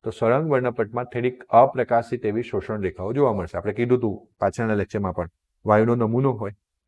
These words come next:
અહીંયાથી શ્વેત પ્રકાશ આપાત કર્યો અથવા સંપૂર્ણ વર્ણપટ આપાત કર્યો, અહીંયા પાછળ મળતા વર્ણપટમાં અમુક રેખાઓ ગાયબ થઈ જશે, કારણ કે એનું શું થઈ ગયું? શોષણ. અપ્રકાશિત રેખાઓના, રેખાઓ વાયુના પરમાણુ વડે શોષાયેલી આવૃત્તિઓનું શું કરે છે? સૂચન કરે છે.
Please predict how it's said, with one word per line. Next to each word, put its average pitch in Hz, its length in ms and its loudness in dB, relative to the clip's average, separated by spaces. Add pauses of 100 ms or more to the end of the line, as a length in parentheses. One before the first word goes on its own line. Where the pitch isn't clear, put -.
અહીંયાથી 110 320 2 (220)
શ્વેત 127 200 2
પ્રકાશ 120 300 -2
આપાત 104 220 -2
કર્યો 104 180 -4
અથવા 139 200 -4 (480)
સંપૂર્ણ 131 320 2
વર્ણપટ 123 420 4
આપાત 101 280 2
કર્યો, 120 180 0
અહીંયા 123 280 2 (220)
પાછળ 110 300 4
મળતા 127 280 2
વર્ણપટમાં 120 460 -4
અમુક 113 220 -2
રેખાઓ 120 260 0
ગાયબ 175 280 2
થઈ 104 120 -2
જશે, 82 340 -6
કારણ 101 140 -2
કે 110 140 0
એનું 117 140 0
શું 147 140 -2
થઈ 127 140 2
ગયું? 131 140 -4 (680)
શોષણ. 180 340 2 (480)
અપ્રકાશિત 135 600 4
રેખાઓના, 127 480 0 (140)
રેખાઓ 110 320 0
વાયુના 110 280 -2
પરમાણુ 117 380 -4
વડે 117 160 -2
શોષાયેલી 113 440 -4
આવૃત્તિઓનું 98 460 -6
શું 98 160 -10
કરે 82 200 -12
છે? 165 200 -16 (600)
સૂચન 95 320 -6
કરે 82 260 -10
છે. - 220 -20